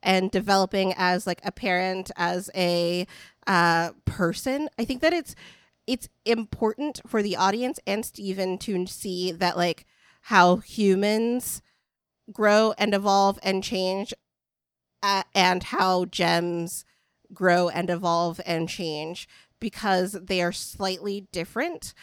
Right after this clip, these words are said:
um, right? Because gems are so honestly permanent. Like, gems don't actually age, but they grow and change emotionally. And I think that that is really important because Steven is kind of, you know, a fusion in himself,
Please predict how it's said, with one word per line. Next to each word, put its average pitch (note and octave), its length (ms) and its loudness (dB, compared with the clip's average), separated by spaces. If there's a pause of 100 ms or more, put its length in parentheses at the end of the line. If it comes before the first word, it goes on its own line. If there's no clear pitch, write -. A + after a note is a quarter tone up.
(200)
um, F3+ 420 4
right? F#3 280 -2
Because G3+ 260 -6
gems F3+ 260 -4
are F3+ 80 -4
so F3 360 -4 (260)
honestly G#3 320 -4
permanent. D#3 560 -2
Like, F3 200 -6
gems F#3 240 -2
don't F3+ 300 2 (140)
actually F3+ 460 -2
age, G3+ 440 -4 (260)
but F#3 160 0
they F3+ 140 2
grow F3 380 4
and F3 300 -2
change F3 440 -2 (120)
emotionally. A#3+ 880 -4 (500)
And G3 220 2
I F#3 100 -4
think G#3 320 -4
that G3 220 -4
that F3+ 220 6
is F#3+ 320 0
really F#3+ 480 -4
important F#3 500 -6
because F#3+ 220 -6
Steven F3+ 400 -4
is E3+ 340 -4 (180)
kind F3+ 240 2
of, F3 220 0
you F#3 160 -2
know, D#3 240 0
a F3+ 80 -4
fusion F3+ 360 -2
in F3 160 0
himself, - 560 -6